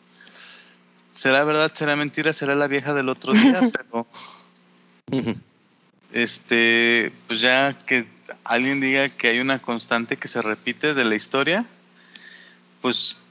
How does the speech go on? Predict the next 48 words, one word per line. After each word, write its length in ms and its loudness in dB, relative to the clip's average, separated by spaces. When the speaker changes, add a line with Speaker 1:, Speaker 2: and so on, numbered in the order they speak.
Speaker 1:
dices, 260 -6
bueno, 240 2
ya 220 2
no 200 0
f-, 320 -10
no 180 -2
fue 180 -12
tu 100 -4
imaginación, 680 -2
¿no? 140 0
No 180 0
es 160 -6
el 100 0
delirio 400 2
del 180 0
cansancio, 840 -2
ni 480 -4
Speaker 3:
Sí, 140 4
Speaker 1:
ni 60 4
Speaker 3:
no, 140 4
no 140 4
Speaker 1:
cua- 20 -20
Speaker 3:
puede, 180 4
no 140 2
puede 140 4
ser 100 4
un, 100 0
algún 240 0
factor 260 2
externo 380 2
físico 460 0
que 140 -2
pudiera 420 2
se-, 80 -6
considerarse 680 0
como 640 -4
que, 140 -2
que, 100 -2
Speaker 1:
Ujú. 180 -2
Speaker 3:
que 80 2
influye 500 4
en 180 0
la, 320 0
en 100 -6
la 100 0
visión 360 0
de 120 2
su 380 -2